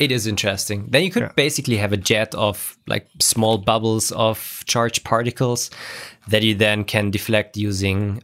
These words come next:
Speaker 1: um, yeah, the, the electrostatic field. And that's, that's
Speaker 2: Exactly.
Speaker 1: may-, maybe a little bit closer to, like, a C R T works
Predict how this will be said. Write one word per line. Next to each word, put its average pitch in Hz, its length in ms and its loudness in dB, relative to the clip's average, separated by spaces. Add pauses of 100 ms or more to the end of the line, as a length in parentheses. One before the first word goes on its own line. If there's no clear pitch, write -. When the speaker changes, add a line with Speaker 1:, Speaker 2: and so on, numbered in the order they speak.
Speaker 1:
um, 92 480 0 (220)
yeah, 101 180 -2
the, 95 380 -2
the 95 160 -2
electrostatic 101 680 -2
field. 117 360 -6 (1300)
And 101 120 0
that's, 139 200 2
that's 170 220 0 (680)
Speaker 2:
Exactly. 131 260 0
Speaker 1:
may-, 143 220 4
maybe 180 420 0
a - 20 2
little 165 200 -2
bit 139 160 -4
closer 127 420 -2
to, 107 560 0 (560)
like, 107 320 0
a 107 220 2
C 113 240 0
R 110 60 0
T - 200 -2
works 98 680 -2